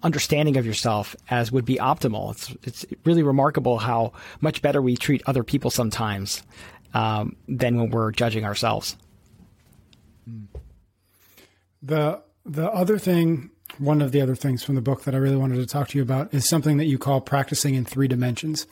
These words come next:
Speaker 1: Mm-hmm.
Speaker 2: the three dimensions being the past, the present, and the future. And you're right. Research now shows that our performance on both mental and physical tasks improves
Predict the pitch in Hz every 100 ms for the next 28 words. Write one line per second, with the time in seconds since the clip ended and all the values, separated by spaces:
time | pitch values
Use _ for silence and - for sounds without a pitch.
0 | - 117 104 156 - 135 139 135 131 123
1 | 127 110 127 123 123 - 131 123 - -
2 | 131 113 127 120 117 139 123 131 127 135
3 | 143 151 - - - 175 170 180 143 165
4 | - 160 139 143 135 143 160 151 151 151
5 | 131 147 135 151 165 160 175 143 165 143
6 | 147 151 143 131 - - 147 127 175 165
7 | 151